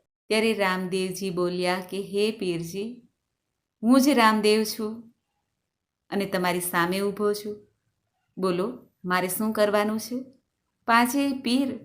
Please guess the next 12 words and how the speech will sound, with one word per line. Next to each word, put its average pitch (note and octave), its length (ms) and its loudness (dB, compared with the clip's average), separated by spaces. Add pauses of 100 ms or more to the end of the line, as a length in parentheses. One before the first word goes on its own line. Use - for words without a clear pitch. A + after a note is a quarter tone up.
(360)
બાબાની F3+ 420 0
સાથે F3 420 -6
વાત E3+ 340 -4
કરે G#3 260 -2
છે A3+ 300 -14 (600)
અને B3+ 220 4
જોત A3 300 2
જોતામાં G3+ 720 -2
જ A#3 80 -8 (140)
તેઓ G3 460 -6 (420)
હસવા F#3 320 0
લાગ્યા, G#3+ 400 -4